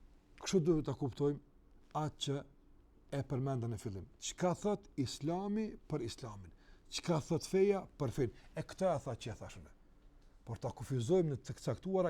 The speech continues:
ju nuk thot feja kështu. Feja nuk thot se duhet jemi musliman veç në Ramazan. Feja nuk thot se duhet jemi musliman veç në Gjuma. Feja nuk thot se duhet jemi musliman veç kur shkojmë në haxh.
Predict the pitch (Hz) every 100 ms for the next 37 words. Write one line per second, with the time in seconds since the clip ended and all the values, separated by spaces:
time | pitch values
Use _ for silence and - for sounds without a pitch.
0 | 147 147 131 165 - 143 120 - 117 -
1 | - - - 175 175 208 - - 220 190
2 | 170 139 196 - 190 170 156 175 180 170
3 | 147 143 139 131 127 95 - - - -
4 | - 190 185 196 202 - 220 170 175 208
5 | 208 190 175 196 196 175 165 143 135 143
6 | 127 - - - - 202 196 233 214 -
7 | 233 185 220 196 208 185 214 226 220 -
8 | 202 190 196 160 175 143